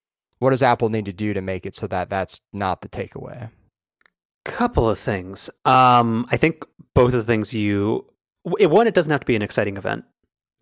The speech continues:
Speaker 2: I think it already does sound kind of like an exciting event. And you have to be of the opinion that y-, uh, you, like me, think the iPad Pro is a prepro-, a preposterous product, right?
Speaker 1: Oh, absolutely.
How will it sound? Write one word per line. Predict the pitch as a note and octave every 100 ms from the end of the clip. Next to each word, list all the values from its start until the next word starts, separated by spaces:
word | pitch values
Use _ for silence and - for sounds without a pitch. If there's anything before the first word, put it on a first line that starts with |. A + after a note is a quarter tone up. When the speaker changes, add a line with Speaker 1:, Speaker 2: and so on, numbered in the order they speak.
| - _ _ _ _ _ _ -
Speaker 2:
I | D3
think | C#3 -
it |
already | A2+ G2+ -
does | E3 D3
sound | - G#2+ G2
kind | A2+
of | G2
like | G2+
an | G#2+
exciting | - A2 G#2 G2+
event. | G2 F#2+ - _ - _ - - _ -
And | C3+ B2 B2 A#2 A#2+
you | D3+ C3
have | - F#3 F3+ -
to | - D3 B2+ G#2+
be | - A2+ A2 G#2+ G#2+ A2+ -
of | A2+ G#2+
the | A2
opinion | G#2 - A2+ G#2+ G#2+ A#2+
that | G#2+ A2 -
y-, | D3+ - - - _ -
uh, | F3 C#3 C#3
you, | D3 F3+ G3+ F#3 E3+ D#3 C#3+
like | B2 A#2+ C3+
me, | A#2 A2
think | - - A2+ -
the | A#2+
iPad | A2 A#2 G#2+
Pro | A#2+ G#2+
is | G#2
a | G#2
prepro-, | - A#2 A#2+
a | -
preposterous | - - - A2 - G#2+ -
product, | - A2 - - A2+
right? | A2 - _ _ _ _ D#3
Speaker 1:
Oh, | A#2
absolutely. | G2+ G#2+ - G#2+ G#2+ _ -